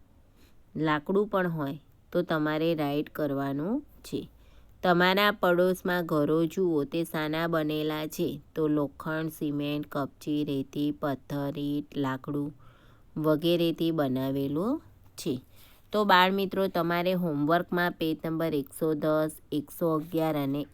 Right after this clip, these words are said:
એકસો બાર ચોપડીમાં પૂરવાનું રહેશે. તો બાળ મિત્રો, આપણે સમજ્યા કે હાઉસબોટ કેવી રીતે બીજા મકાનોથી અલગ પડે છે, તમને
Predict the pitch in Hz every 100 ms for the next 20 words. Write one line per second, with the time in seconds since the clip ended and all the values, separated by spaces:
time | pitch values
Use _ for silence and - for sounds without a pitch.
0 | 147 139 - 180 165 160 156 - 143 127
1 | 151 156 156 156 - 131 131 135 139 185
2 | 277 - - - - 185 185 185 - 175
3 | 185 - - - - - - 220 208 190
4 | 175 165 139 180 139 - - 165 - 208
5 | 254 254 202 185 175 180 175 175 175 131
6 | 135 - - - - - - - - -
7 | 175 170 185 196 - - 185 165 127 -
8 | - - - - - - - - 170 156
9 | 160 175 180 180 180 185 220 - - 175
10 | 156 165 160 151 - 151 156 156 160 143
11 | 139 143 - 151 147 147 147 151 143 143
12 | - - - - - - 165 156 160 165
13 | 180 233